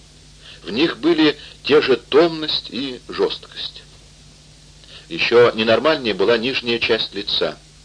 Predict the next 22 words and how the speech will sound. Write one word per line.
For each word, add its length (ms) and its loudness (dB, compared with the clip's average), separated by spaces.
Беззвучный 680 -2
смех, 400 0
странный 520 -2
нечеловеческий 760 -2
оскал, 500 2
то 100 2
и 120 2
дело 260 2
обнажал 500 -2
зубы 460 -2
и 100 -12
дергал 500 2
во 120 0
все 180 -6
стороны 540 0
безволосый, 920 -2
костлявый 640 -2
подбородок, 680 -2
обтянутый 580 -8
желтой, 520 -2
как 240 -8
пергамент, 640 -6